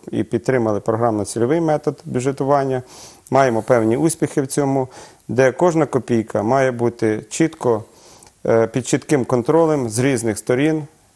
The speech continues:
вона має підтверджена бути окремими програмами, і, е, саме аналіз вже, е,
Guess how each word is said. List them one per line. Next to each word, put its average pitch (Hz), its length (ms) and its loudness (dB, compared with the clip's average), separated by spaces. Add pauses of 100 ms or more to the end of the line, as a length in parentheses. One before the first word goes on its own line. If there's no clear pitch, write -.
(180)
вона 139 220 2
має 123 200 2
підтверджена 113 600 0
бути 110 320 -2
окремими 110 460 0
програмами, 139 720 0 (560)
і, 135 240 2
е, 123 320 0
саме 139 420 0
аналіз 131 600 2
вже, 113 460 2 (300)
е, 107 220 -4